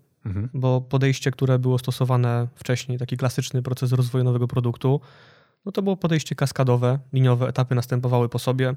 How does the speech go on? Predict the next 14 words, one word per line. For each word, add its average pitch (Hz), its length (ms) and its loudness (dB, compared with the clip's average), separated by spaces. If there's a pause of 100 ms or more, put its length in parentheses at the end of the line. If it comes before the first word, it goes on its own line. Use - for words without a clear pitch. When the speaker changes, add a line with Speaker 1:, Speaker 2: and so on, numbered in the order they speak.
Speaker 2:
Można 127 200 0
było 123 280 -2
taki 127 220 -10
proces 127 260 2
zaplanować 127 580 2
z - 60 -16
dużym 131 280 0
wyprzedzeniem 127 600 2
i 123 240 0 (480)
konsekwentnie 127 600 0
się 123 120 -4
go 120 100 -2
przez - 220 -4
kilkanaście, 123 720 0